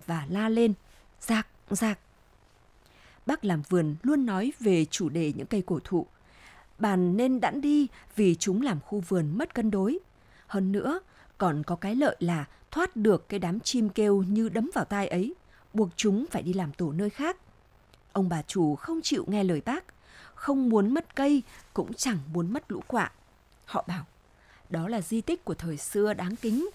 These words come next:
không nên hủy hoại đi." Họ còn nói thêm, "Lắc Sen thân mến, anh có thấy rằng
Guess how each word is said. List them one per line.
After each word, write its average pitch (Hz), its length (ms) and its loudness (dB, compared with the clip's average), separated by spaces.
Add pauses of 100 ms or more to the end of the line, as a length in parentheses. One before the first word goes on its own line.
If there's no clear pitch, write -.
(200)
không 202 240 0
nên 202 160 2
hủy 175 180 2
hoại 156 280 -2
đi." 247 220 2 (640)
Họ - 260 -2
còn 151 260 -4
nói 151 180 -4
thêm, 240 240 0 (720)
"Lắc 214 200 -4
Sen 208 280 2
thân 196 240 2
mến, 185 240 4 (640)
anh 196 260 2
có 190 100 -4
thấy 180 180 -2
rằng 180 400 0